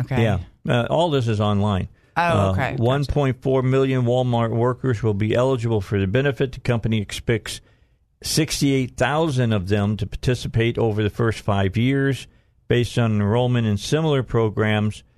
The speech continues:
Speaker 2: there is no penalty for leaving the company or failing to complete the degree. In February, Walmart raised its minimum wage to eleven bucks and gave out one-time bonuses up to one thousand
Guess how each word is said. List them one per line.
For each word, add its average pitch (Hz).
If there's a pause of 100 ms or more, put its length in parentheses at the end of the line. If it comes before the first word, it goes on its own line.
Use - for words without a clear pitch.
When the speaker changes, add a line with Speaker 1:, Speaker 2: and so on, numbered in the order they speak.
(420)
Speaker 2:
there 110
is 107
no 139
penalty 143
for 113
leaving 156
the 180
company 113 (380)
or 113
failing 127
to 117
complete 113
the 113
degree. 107 (960)
In 98
February, 127
Walmart 113
raised 110
its 98
minimum 113
wage 113
to 104
eleven 95
bucks 143 (420)
and 107
gave 110
out 107
one-time 107
bonuses 101
up 95
to 98 (180)
one 95 (640)
thousand 90